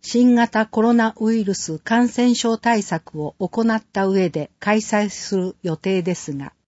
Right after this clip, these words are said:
感染拡大状況により、中止、変更する場合があります。新型コロナウイルス感染症に関する最新の情報は、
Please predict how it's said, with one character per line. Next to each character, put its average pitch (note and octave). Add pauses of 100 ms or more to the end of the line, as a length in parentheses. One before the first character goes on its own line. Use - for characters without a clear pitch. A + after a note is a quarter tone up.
(880)
感 C4
染 B3
拡 A3+
大 A3+
状 A3+
況 F#3
に D#3
よ D3
り、 D#3 (600)
中 G#3+
止、 G3+
変 A#3
更 B3
す A3+
る A3
場 F#3+
合 G3
が F#3+
あ E3+
り D#3+
ま D#3
す。 - (840)
新 B3+
型 A#3+
コ -
ロ A#3
ナ A3
ウ A3+
イ G#3+
ル F3+
ス -
感 A#3
染 A#3+
症 A3
に G#3+
関 G#3
す -
る D#3+
最 A#3
新 A3+
の G#3
情 G3
報 F#3+
は、 F3